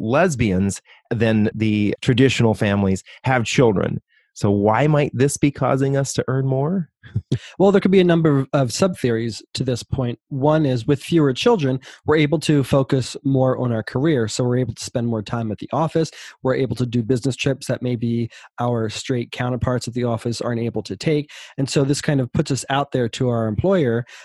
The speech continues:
Speaker 2: uh, that we are more eager and more ready for promotions or for higher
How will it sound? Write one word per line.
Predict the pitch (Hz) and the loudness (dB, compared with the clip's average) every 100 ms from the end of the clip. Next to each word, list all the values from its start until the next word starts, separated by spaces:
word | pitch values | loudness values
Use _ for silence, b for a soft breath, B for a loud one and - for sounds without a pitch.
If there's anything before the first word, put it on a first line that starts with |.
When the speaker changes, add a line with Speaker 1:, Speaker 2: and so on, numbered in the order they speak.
| B | B
Speaker 2:
uh, | 127 123 | -8 -2
that | 131 120 - | 0 -2 -2
we | 131 127 135 | 0 2 0
are | 131 123 | -2 -2
more | 131 127 123 | 0 -2 0
eager | 135 123 127 | -2 0 -2
and | 120 120 | 0 -2
more | 120 117 117 - | -2 -2 -4 -6
ready | 120 135 127 123 | -2 0 0 -2
for | - 120 | 0 -2
promotions | 107 127 117 117 127 120 117 | 0 -2 0 -2 -2 -4 -2
or | 113 | -4
for | - 110 | -4 -4
higher | 113 110 107 101 | -4 -2 -4 -6